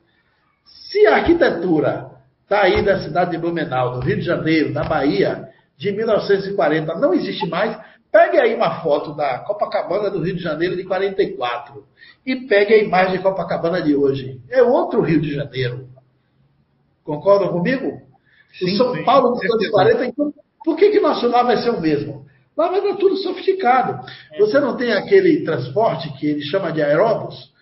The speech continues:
Speaker 1: que era um ônibus a-, a-, em forma de cilindro?
Speaker 3: Cilindro.
Speaker 1: Viajava a quatrocentos quilômetros por hora. Por aí você vê o tamanho da colônia, né? Quatrocentos quilômetros por hora, você viajou uma hora,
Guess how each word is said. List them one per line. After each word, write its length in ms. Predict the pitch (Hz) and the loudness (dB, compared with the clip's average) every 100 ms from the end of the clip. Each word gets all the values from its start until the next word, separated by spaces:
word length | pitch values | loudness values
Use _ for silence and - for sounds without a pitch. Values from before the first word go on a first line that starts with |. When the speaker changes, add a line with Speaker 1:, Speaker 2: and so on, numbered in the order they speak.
| _ _ - | _ _ -6
Speaker 1:
que 80 | 185 | 0
era 160 | 202 175 | 2 2
um 280 | 170 156 | -2 -2
ônibus 340 | 165 202 156 165 | -2 0 -2 -2
a-, 300 | 143 165 131 | -2 -2 -4
a-, 440 | 131 135 143 147 - | -4 -4 -4 -6 -8
em 300 | 151 156 - | -12 -8 -2
forma 300 | 175 160 139 | -2 0 -4
de 540 | 156 156 139 131 - - | -4 -6 -6 -8 -12 -12
cilindro? 600 | 165 151 247 226 - 107 - _ - | -6 -2 0 0 -2 -6 -14 _ -18
Speaker 3:
Cilindro. 480 | 165 165 170 147 165 _ _ _ _ _ | -14 -12 -12 -14 -18 _ _ _ _ _
Speaker 1:
Viajava 840 | 175 139 127 160 185 151 117 - - - - | 0 2 0 2 2 2 -2 -6 -16 -20 -6
a 200 | 156 156 | -4 0
quatrocentos 560 | 180 175 - 208 208 | 0 0 0 -2 -2
quilômetros 500 | 202 147 156 156 135 | -4 -2 -2 -4 -8
por 200 | 147 139 | -8 -2
hora. 480 | 180 220 - - - - _ _ | 2 4 2 -2 -12 -20 _ _
Por 140 | 196 | 4
aí 180 | 214 220 | 6 6
você 280 | 254 247 226 | 2 2 2
vê 100 | 190 | 2
o 100 | 208 | 2
tamanho 300 | 196 185 220 | 0 -2 -4
da 100 | 233 | -4
colônia, 440 | 277 240 185 165 | -4 -2 -2 -2
né? 200 | 156 170 | 0 0
Quatrocentos 480 | 185 202 - 214 226 | 0 -2 -2 -4 -2
quilômetros 400 | - 170 175 180 | -2 0 0 -2
por 160 | 233 208 | 2 4
hora, 200 | 240 302 | 4 0
você 180 | - 226 | -4 0
viajou 320 | 220 - 226 | 0 0 0
uma 180 | 226 220 | 2 4
hora, 360 | 262 370 - | 2 0 -6